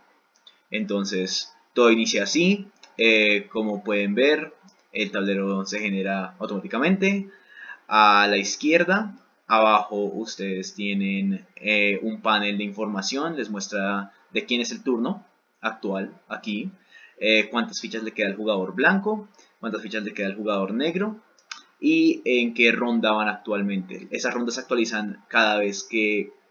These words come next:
ambos jugadores juegan un turno, es decir, si el jugador blanco juega una vez y el jugador negro juega una vez, avanzó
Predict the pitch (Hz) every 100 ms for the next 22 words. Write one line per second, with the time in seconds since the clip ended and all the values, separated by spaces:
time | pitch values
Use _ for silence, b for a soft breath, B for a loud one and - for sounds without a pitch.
0 | - 127 127 113 120 113 110 98 98 117
1 | 107 101 98 131 104 92 95 98 107 101
2 | - b b b - 117 110 107 107 104
3 | 104 117 123 123 131 101 135 131 127 127
4 | 127 120 123 123 117 101 90 - - 113
5 | 101 104 101 95 107 117 113 120 117 117
6 | 113 123 190 - 107 101 98 95